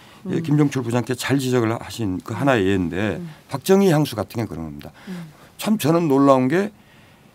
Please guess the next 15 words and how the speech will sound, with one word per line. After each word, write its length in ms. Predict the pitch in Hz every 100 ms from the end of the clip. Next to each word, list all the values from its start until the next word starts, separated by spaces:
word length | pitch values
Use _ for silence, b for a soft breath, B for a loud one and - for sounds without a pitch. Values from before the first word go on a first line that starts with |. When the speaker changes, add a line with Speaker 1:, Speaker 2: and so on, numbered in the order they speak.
| b -
Speaker 1:
지금 360 | - 190 233
이 100 | 139
시대 320 | 131 - 147
이십일 440 | 131 147 147 160 147
세기 280 | - 147 147
민주화된 640 | 127 139 135 131 127 120
대한민국에서 1000 | 110 120 120 110 95 90 76 101 95 90 - b b b b b _
보수 380 | - 180 208 226
우파와 580 | 202 135 127 135 143 165
진보 420 | - 147 156 160
좌파가 420 | 123 127 123 170 -
동시에 480 | 113 156 170 170 170
박정희 460 | - 127 139 139
향수를 380 | 117 127 123 117
갖는다. 580 | 110 95 98 98 92